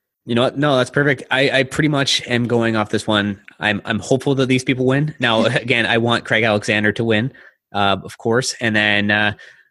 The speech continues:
one of our past guests, Felicity Sheedy Ryan. Now she's, uh, or Flick, as she's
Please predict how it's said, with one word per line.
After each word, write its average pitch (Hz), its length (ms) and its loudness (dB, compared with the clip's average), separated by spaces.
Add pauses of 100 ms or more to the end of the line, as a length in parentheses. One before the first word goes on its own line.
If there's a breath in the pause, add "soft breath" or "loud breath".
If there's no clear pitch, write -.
(160)
one 123 100 -2
of 117 80 2
our 110 80 2
past 110 260 -2
guests, 101 280 -2
Felicity 113 580 0
Sheedy 107 240 0
Ryan. 101 540 0
Now 98 160 2
she's, 101 240 -4
uh, 95 280 2
or 104 140 0
Flick, 110 320 -2
as 101 100 2
she's 95 300 -2